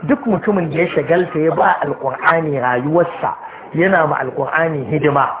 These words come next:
ko da bai haddace shi ba gabaki ɗaya, to yana cikin hamalatu kitabillah, kuma sannan yana cikin me? Yana cikin ahlul Qur'an. Yana cikin mazuwa Alƙur'ani, mutanen Alƙur'ani. Akwai mutanen da Allah ya ma rayuwarsu albarka,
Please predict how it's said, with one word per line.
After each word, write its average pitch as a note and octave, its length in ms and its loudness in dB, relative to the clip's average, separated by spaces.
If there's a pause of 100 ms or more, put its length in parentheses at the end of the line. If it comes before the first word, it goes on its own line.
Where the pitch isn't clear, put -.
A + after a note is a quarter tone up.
(460)
ko C#4 140 2
da G3 180 4
bai C3+ 140 -2
haddace C#3+ 560 -2
shi - 140 -4
ba D3+ 100 2
gabaki B2 500 -2
ɗaya, B2+ 280 0 (420)
to C#3 100 -6
yana D#3 340 0
cikin - 240 -8
hamalatu F#3 600 2
kitabillah, F#3 760 2 (320)
kuma E3 220 0
sannan E3 260 0
yana D#3+ 280 2
cikin D3+ 320 -6
me? A2+ 60 -6 (320)
Yana E3 260 2
cikin D3 200 -6
ahlul E3+ 460 -2
Qur'an. B2+ 320 -2 (1120)
Yana D#3+ 300 0
cikin D#3 360 -6 (140)
mazuwa C#3 580 2
Alƙur'ani, C3+ 520 -6
mutanen C3 440 -2
Alƙur'ani. A2 580 -6 (2250)
Akwai E3 220 -2
mutanen E3 460 0
da - 80 2
Allah D3+ 220 2
ya C#3+ 80 2
ma C3 100 0
rayuwarsu B2 400 -2
albarka, B2+ 480 -6